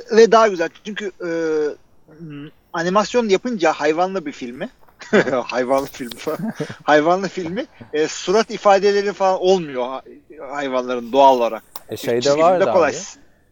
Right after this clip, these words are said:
Speaker 2: Ben Netflix'teki Mowgli izlemiştim. Mowgli, Mowgli var ya, Jungle Book'un Mowgli'si.
Speaker 1: Jungle Book'ta birazcık da öyle yaptılar. Burada o
Speaker 2: Ama
Speaker 1: kadar
Speaker 2: ben Jungle
Speaker 1: birazcık
Speaker 2: Book'u
Speaker 1: daha
Speaker 2: demiyorum.
Speaker 1: belgesel
Speaker 2: Bak,
Speaker 1: gibi.
Speaker 2: bir Disney'in yaptığı Jungle Book var.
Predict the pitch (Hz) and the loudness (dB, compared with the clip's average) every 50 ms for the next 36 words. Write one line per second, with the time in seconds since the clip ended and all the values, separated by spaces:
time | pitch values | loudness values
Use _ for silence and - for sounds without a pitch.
0 | _ _ - 113 113 120 123 127 131 - - 131 123 - 107 - - 135 - 143 | _ _ -4 -2 -2 -2 -2 -4 -6 -6 -6 -6 -6 -6 -4 -4 -6 -6 -6 -6
1 | 127 120 120 127 135 143 143 135 120 110 - - - - 98 92 92 92 92 87 | -8 -6 0 2 2 2 2 0 -4 -10 -18 -20 -18 -16 -14 -12 -10 -10 -12 -12
2 | - 87 85 85 - - 90 95 101 101 95 95 98 101 95 98 107 120 127 123 | -14 -16 -18 -18 -18 -16 -14 -12 -12 -10 -10 -10 -10 -10 -8 -2 0 0 0 0
3 | 120 110 104 _ 107 101 92 90 95 98 107 131 170 165 135 101 92 98 - 113 | -2 -6 -10 _ -14 -14 -14 -12 -8 -4 -2 -2 0 -2 -2 -4 -6 -6 -6 -6
4 | 104 104 104 104 101 92 92 92 - 98 95 95 101 101 90 92 90 - 139 135 | -6 -4 -6 -10 -10 -10 -12 -14 -16 -16 -14 -12 -12 -12 -12 -14 -10 -2 0 0
5 | 139 151 160 165 175 175 165 175 156 - 214 190 170 170 170 170 165 160 - 208 | 0 2 2 0 0 0 0 -4 -2 -2 0 0 2 2 2 2 2 -2 0 0
6 | 190 170 156 143 127 - - 127 127 131 135 156 165 165 185 190 139 147 147 156 | 2 2 2 0 -2 -6 -8 -10 -10 -8 -8 -10 -6 -4 0 2 2 6 6 6
7 | 151 143 127 151 151 160 156 165 160 170 160 160 160 170 156 165 165 160 147 131 | 6 6 6 2 2 4 4 4 4 4 2 2 0 0 0 0 0 0 0 0
8 | 117 104 92 92 95 110 131 131 120 123 113 - 110 104 113 110 139 139 - - | -2 -2 -4 -8 -10 -10 -10 -8 -10 -10 -8 -6 -6 -6 -4 -2 -2 -2 -2 -4
9 | 117 120 151 147 135 135 143 143 147 143 139 131 127 - _ 127 117 113 - 131 | -4 -4 -4 -4 -4 -6 -8 -8 -8 -8 -8 -10 -12 -10 _ -8 -8 -6 -8 -10
10 | 131 135 131 123 - 117 107 - - - 151 202 262 | -10 -8 -8 -10 -10 -10 -12 -14 -10 -8 -8 -8 -8